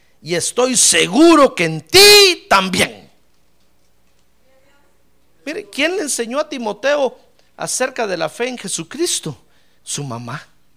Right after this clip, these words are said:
y su abuela atrás, porque Timoteo tenía un padre griego, no creyente. La que iba a la iglesia era la mamá con la abuela. Entonces llevaban a Timoteo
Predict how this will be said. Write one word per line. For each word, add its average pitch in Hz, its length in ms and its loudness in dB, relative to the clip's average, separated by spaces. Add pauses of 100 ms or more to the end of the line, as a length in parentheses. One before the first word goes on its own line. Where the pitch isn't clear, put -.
(1040)
y 196 100 -8
su 165 180 -2
abuela 170 320 2
atrás, - 560 -6 (1400)
porque 170 200 -10
Timoteo 185 600 -2
tenía 180 200 -4
un 190 100 -8
padre 190 320 -2
griego, 233 500 -4 (280)
no 185 260 -8
creyente. 190 600 -6 (1600)
La 170 140 -6
que 190 120 -6
iba 247 180 0
a - 20 -4
la 180 80 -6
iglesia 240 380 -4
era 180 120 -6
la 156 100 -4
mamá 151 360 -6
con 165 160 -10
la 143 80 -6
abuela. 214 440 -2 (580)
Entonces 226 320 -4
llevaban 170 280 0
a 147 80 -10
Timoteo 151 540 0